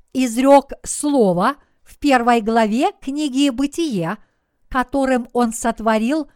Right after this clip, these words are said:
Вселенную. Итак, Евангелие от Иоанна продолжает говорить об Иисусе. «Все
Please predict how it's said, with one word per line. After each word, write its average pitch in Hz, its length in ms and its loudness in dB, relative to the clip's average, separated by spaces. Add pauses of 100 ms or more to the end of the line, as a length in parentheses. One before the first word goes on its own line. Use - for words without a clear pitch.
(200)
Вселенную. 233 1040 -2 (960)
Итак, 262 600 -4 (300)
Евангелие 277 800 2
от 262 420 0
Иоанна 247 800 2 (320)
продолжает 262 840 0
говорить 240 600 0
об 254 220 2 (100)
Иисусе. 262 840 -6 (1200)
«Все 302 600 2